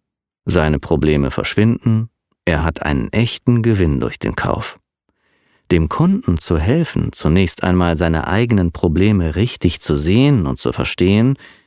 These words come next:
ist ein Teil dieses Problemlösungsverkaufes. Und die Vorzüge des Produktes in einer gesunden und konstruktiven Weise zu erläutern,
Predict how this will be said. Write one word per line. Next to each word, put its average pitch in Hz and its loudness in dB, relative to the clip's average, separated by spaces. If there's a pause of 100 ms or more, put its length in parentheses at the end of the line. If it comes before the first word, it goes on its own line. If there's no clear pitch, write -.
(120)
ist - -2
ein 139 2
Teil 92 0
dieses 82 0
Problemlösungsverkaufes. 78 -2 (640)
Und 90 2
die 71 -2
Vorzüge 87 0
des - -2
Produktes - -2 (280)
in 101 0
einer 80 0
gesunden 85 0
und - -6
konstruktiven 85 0
Weise 82 0
zu - -4
erläutern, 80 2